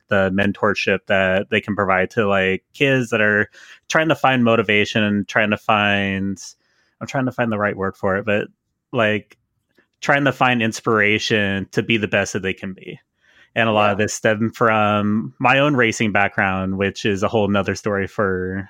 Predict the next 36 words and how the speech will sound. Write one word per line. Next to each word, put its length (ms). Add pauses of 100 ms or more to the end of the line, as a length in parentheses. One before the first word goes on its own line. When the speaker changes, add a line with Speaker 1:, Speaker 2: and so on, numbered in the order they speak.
Speaker 1:
another 320
day. 240 (760)
So, 560
um, 320
I 100
got 220
into 760
design 640
and 180
a 40
little 200
bit 100
of 80
marketing 600
through 920
all 240
these 260
kinda 240
action 300
sports 340
related 420
things. 460 (720)
And 540
over 240
time, 260
kinda 160
built 220
the 80
company 420
up. 380
And, 640 (400)
um, 460
I 80
mean, 160
it 80
wasn't, 480